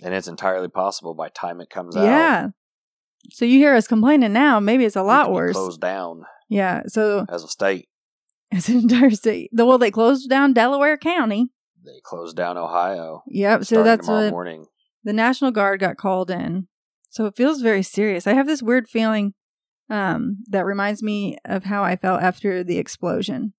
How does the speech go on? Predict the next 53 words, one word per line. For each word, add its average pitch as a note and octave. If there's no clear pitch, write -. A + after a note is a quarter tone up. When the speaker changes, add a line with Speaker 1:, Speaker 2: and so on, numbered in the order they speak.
Speaker 2:
That F#3+
feeling G3+
of F3+
that, F3+
that G3
there F3+
are F3+
a F3+
lot F#3+
of B3
things C4
going G#3+
on G3+
out F#3
of F#3
my F3+
control. G3+
<laughs> -
Speaker 1:
Mm-hmm. A#3+
Speaker 2:
And B3
it's A#3+
like, B3
and E4
I'm A#4
not D4+
normally G#3
a F#3
person G#3
that E3+
needs F#3
to F3+
be F3+
in E3
control F3+
of D#3+
everything, F#3+
am A3
I? C4
I'm C4+
not C#4
type G3
A. -
Like, F#3+
I A3
don't A3+
have F#3+
to F#3+
be E3+
in E3+
control E3+
of -
things. -
Speaker 1:
No. G2+